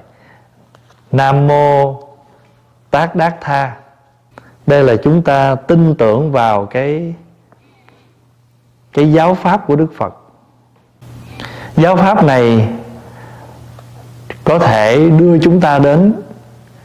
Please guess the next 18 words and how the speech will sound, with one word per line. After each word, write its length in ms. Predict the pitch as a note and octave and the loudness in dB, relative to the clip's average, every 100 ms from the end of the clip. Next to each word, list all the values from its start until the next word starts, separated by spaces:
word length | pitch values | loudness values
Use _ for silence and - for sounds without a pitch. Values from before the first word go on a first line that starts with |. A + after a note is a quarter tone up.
| - - - - - | -20 -20 -20 -20 -8
trọn 300 | - A2+ C3 | -2 0 2
vẹn 280 | B2 A2+ A#2+ | 2 2 2
được 160 | A2+ - | 0 0
hai 240 | C#3+ C3+ | 0 0
phần. 320 | B2 A#2 G2 G2+ - - - - - - - - - | 0 -2 -4 -8 -16 -20 -20 -20 -20 -20 -20 -18 -2
Một 340 | B2 A2+ A2 | 0 2 0
là 120 | A#2 G2 | -2 -2
phước, 360 | - F#3 A#3 - - - - - - | -2 -2 0 -4 -14 -20 -20 -20 -12
hai 340 | - A#2+ A2+ | -4 0 0
là 180 | G2+ - | 0 -2
trí. 260 | - C3 E3 - - - _ _ _ _ _ _ _ - _ _ _ _ - - - _ - - - - | 0 0 0 -8 -20 -20 _ _ _ _ _ _ _ -20 _ _ _ _ -20 -20 -20 _ -20 -20 -20 -6
Chúng 200 | C#3+ C#3+ | -2 0
ta 120 | C3+ | 0
thường 320 | - B2+ A2 | 0 0 2
gọi 140 | G#2+ A2 | 2 0
là 120 | A2 | 0
gì? 200 | G#2 G#2+ | 0 -2
Phước 400 | - - G#3 | -4 -4 0